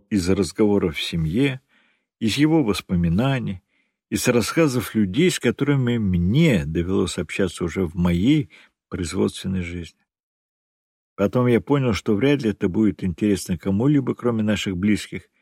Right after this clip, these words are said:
и я остановился. Но сейчас, когда захотелось рассказать о семье в широком понимании,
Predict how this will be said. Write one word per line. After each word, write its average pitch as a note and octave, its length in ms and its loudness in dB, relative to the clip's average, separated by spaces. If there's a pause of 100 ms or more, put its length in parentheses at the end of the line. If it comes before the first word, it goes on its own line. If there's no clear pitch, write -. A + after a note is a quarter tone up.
(420)
и A2 100 -2
я A#2+ 180 2
остановился. G#2 840 -4 (1400)
Но A2+ 160 4
сейчас, C#3+ 640 2
когда A2+ 320 2
захотелось B2 560 0
рассказать A2 640 -2
о G#2 60 -2
семье A2+ 400 -2
в - 80 -6
широком A2 480 -2
понимании, G#2+ 680 0